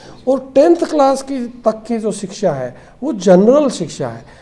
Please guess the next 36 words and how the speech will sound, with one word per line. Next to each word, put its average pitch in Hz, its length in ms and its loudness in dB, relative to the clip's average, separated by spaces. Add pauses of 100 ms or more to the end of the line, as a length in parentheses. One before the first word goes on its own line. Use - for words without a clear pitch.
(160)
न 185 120 4
तो 208 200 4
आईआईटी 185 440 2
की 240 120 -10
शिक्षा 214 340 -4
है, 196 120 2
न 190 100 2
वो 180 160 4
आईएएस 165 400 -2
की 151 100 -10
शिक्षा - 320 -16
है। 127 100 -16 (420)
वही 349 340 8
एक 226 320 6
platform 175 540 2
है 170 240 0 (260)
जब 185 320 4
तक 214 380 2
बच्चे 170 380 -2
की 180 160 -2
reading 185 300 -2
comprehension 160 560 0
perfect 190 520 -2
हो 185 80 2
जानी 180 200 4
चाहिए 185 420 -4 (320)
और 202 140 6
बच्चे 175 340 0
की 190 100 -2
problem 185 480 0
solving 165 480 -2
skills 185 360 -6
काफ़ी 180 260 -6
sophisticated 151 720 -10
होना 123 200 -10
चाहिए। 131 300 -14